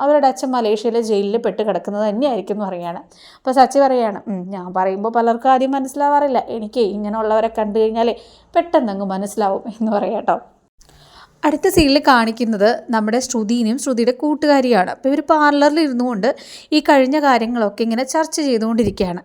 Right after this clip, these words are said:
ഈ സമയത്ത് കൂട്ടുകാരി പറയാണ്, ആ, എടി, എന്തായാലും നിൻ്റെ അമ്മായിയമ്മ ഉണ്ടല്ലോ,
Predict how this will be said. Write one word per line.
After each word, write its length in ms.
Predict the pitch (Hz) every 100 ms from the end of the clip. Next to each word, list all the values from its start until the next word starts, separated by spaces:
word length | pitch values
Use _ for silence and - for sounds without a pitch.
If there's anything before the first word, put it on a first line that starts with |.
| _ - - - -
ഈ 80 | 302
സമയത്ത് 520 | 311 320 269 247 233 247
കൂട്ടുകാരി 480 | 262 226 240 226
പറയാണ്, 460 | 254 240 233 220 190 -
ആ, 100 | 220 196 170 - -
എടി, 200 | 202 226 226 -
എന്തായാലും 680 | 254 262 311 262 196 185 196 269
നിൻ്റെ 280 | 269 311
അമ്മായിയമ്മ 460 | 330 220 196 196 233
ഉണ്ടല്ലോ, 280 | 185 170